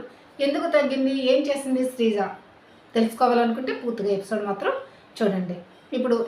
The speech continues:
ఈ ఎపిసోడ్లో ముందుగా జరిగిందంటే ముందు జడ్జెస్ వచ్చి కూర్చోవడం జరుగుతుంది. శ్రీముఖి గారు ఏమంటారంటే ఈరోజు బిందు మాధవి గారు ఏంటంటే అందరికీ గిఫ్ట్లు ఇవ్వబోతున్నారని చెప్పేసి అంటారు.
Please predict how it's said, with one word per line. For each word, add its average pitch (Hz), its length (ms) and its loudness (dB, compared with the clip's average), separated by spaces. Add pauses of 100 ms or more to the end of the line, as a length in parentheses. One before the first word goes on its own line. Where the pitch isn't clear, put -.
(120)
ఈ 262 40 4
ఎపిసోడ్లో 269 360 4
ముందుగా 240 300 4
జరిగిందంటే 233 460 2
ముందు 254 260 0
జడ్జెస్ 220 340 0
వచ్చి 226 180 -8
కూర్చోవడం 214 380 0
జరుగుతుంది. 220 560 0 (480)
శ్రీముఖి 330 360 0
గారు 254 240 4
ఏమంటారంటే 226 800 0 (360)
ఈరోజు 247 720 2
బిందు 277 380 0
మాధవి 208 340 2
గారు 185 300 0
ఏంటంటే 226 300 -2
అందరికీ 285 540 0 (560)
గిఫ్ట్లు 311 240 4
ఇవ్వబోతున్నారని 220 840 2
చెప్పేసి 214 260 -6
అంటారు. 175 280 -10